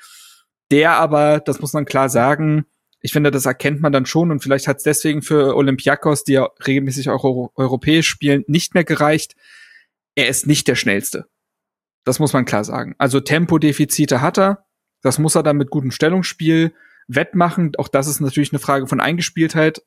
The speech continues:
Ich weiß, wie ich mich zu bewegen habe, wenn ich weiß, was meine Nebenleute tun.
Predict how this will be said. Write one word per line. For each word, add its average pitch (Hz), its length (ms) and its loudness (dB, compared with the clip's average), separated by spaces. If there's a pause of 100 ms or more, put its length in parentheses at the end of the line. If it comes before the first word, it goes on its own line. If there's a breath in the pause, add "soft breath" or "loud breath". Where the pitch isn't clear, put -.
(720)
Ich 117 140 -4
weiß, 139 300 2
wie - 20 4
ich 135 120 -2
mich 139 180 -6
zu 139 100 -2
bewegen 139 340 0
habe, 139 240 2
wenn 127 140 0
ich 123 100 -2
weiß, 127 240 0
was 131 140 -4
meine 127 480 0 (220)
Nebenleute 170 560 0
tun. 196 320 -4